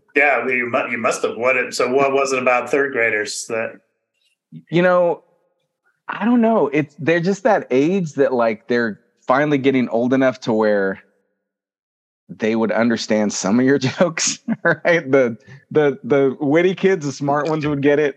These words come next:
Speaker 2: You know, half the kids wouldn't. But, um, and they were just kind of maturing and coming into their own. That's, like, a year where they're starting to mature and come into their own as, like, a, they're not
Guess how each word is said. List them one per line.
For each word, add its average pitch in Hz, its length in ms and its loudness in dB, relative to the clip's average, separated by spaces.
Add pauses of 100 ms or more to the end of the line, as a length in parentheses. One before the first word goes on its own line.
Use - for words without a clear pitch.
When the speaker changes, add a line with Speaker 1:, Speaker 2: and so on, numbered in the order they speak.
Speaker 2:
You 135 60 2
know, 123 100 2
half 139 200 0
the 135 80 -4
kids 113 240 -6
wouldn't. 113 360 -2
But, 117 240 2
um, 110 320 0 (520)
and 147 140 2
they 156 80 2
were 170 120 2
just 156 200 -2
kind 170 180 2
of 151 140 0 (420)
maturing 139 600 0
and 123 100 0
coming 135 260 0
into 135 120 0
their 107 320 0
own. 123 200 0
That's, 123 180 -2
like, 139 160 -2
a 110 80 0
year 107 380 0
where 87 280 -4 (560)
they're 104 120 0
starting 110 540 -2
to 127 100 -4
mature 127 360 0
and 127 100 -2
come 123 180 0
into 123 140 0
their 120 140 2
own 123 200 0
as, 104 180 -2
like, 98 200 -2
a, 85 220 -2 (220)
they're 104 260 -2
not 117 180 0